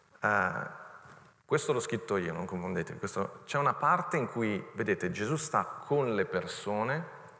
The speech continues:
c'è un tempo per stare con le persone, torniamo al discorso del ritmo, e c'è un tempo in cui devo stare con papà. C'è un tempo che sto con i discepoli, ma c'è un tempo in cui devo occuparmi della mia relazione personale con Dio.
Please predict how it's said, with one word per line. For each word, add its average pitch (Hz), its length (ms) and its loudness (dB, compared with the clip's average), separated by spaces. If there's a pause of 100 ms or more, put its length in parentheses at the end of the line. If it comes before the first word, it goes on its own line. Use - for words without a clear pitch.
c'è - 140 -6
un 104 220 0
tempo 156 360 0
per 101 160 -2
stare 95 320 -4
con 92 120 -4
le 87 60 -8
persone, 151 640 -4 (680)
torniamo 98 240 -2
al 98 100 -2
discorso 95 260 -6
del 95 140 -2
ritmo, - 600 -8 (420)
e 107 140 -2
c'è - 140 -4
un 127 120 -2
tempo 113 300 0
in 107 100 2
cui 104 140 -4
devo 95 180 0
stare 92 320 -4
con 87 200 -6
papà. - 540 -6 (920)
C'è - 120 0
un 123 140 2
tempo 156 320 2
che 107 80 0
sto 110 160 0
con 110 160 -2
i 101 80 0
discepoli, 135 800 0
ma 156 100 -2
c'è 147 160 -2
un 117 120 0
tempo 117 340 0
in 113 80 0
cui 107 240 -2
devo 98 460 0 (420)
occuparmi 107 760 2
della 92 260 2
mia 117 260 0
relazione 104 460 -2
personale 92 520 -2
con 87 240 -4
Dio. 85 200 -6